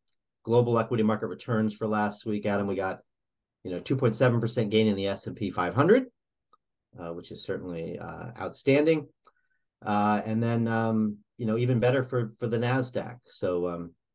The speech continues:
you know, we're recording this on Tuesday, January seventeenth. These returns are through, uh, Friday, uh, I guess, which was the thirteenth, right? So, um,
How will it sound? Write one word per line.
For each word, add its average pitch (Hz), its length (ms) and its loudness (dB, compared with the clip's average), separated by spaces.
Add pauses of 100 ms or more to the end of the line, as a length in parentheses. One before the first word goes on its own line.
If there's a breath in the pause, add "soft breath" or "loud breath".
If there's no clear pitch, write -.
(260)
you 101 100 -10
know, 90 120 -6
we're 95 100 -2
recording 147 440 6
this 135 240 4
on 110 300 2 (520)
Tuesday, 135 320 2
January 117 280 2
seventeenth. 120 800 0
These 110 240 -2 (200)
returns 117 720 4
are 98 80 0
through, 92 420 -2 (680)
uh, 85 240 -6
Friday, 98 920 2
uh, 85 400 -8 (180)
I 87 100 -16
guess, - 220 -14
which - 160 -16
was - 140 -12
the - 280 -12 (180)
thirteenth, - 580 0 (560)
right? 110 340 2
So, 113 320 4
um, 107 320 2